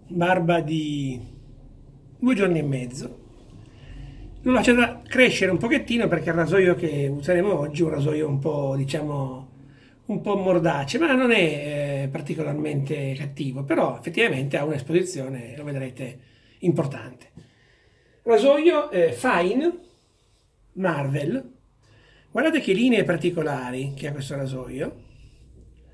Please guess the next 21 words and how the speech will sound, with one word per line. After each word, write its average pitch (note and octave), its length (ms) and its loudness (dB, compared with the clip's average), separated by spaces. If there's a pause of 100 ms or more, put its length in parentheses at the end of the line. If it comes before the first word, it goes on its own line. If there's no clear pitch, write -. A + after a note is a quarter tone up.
(240)
Spero E3 260 -6
che D3+ 80 -4
metta D3 240 -6
a - 20 -10
fuoco. C#3+ 600 -12 (880)
E - 80 -4
a A#3+ 80 4
me E4 140 4
ricordano F#3+ 480 2
molto G3 560 2
delle E3 240 2
linee D3 920 -2 (560)
anni F#3 420 0
cinquanta, D#3 580 -4
non B3+ 80 4
lo C4 80 4
so, D3 260 -2
eh, C3+ 120 -2
sono E3+ 180 -2
io G#3+ 160 0
che, C3+ 380 -4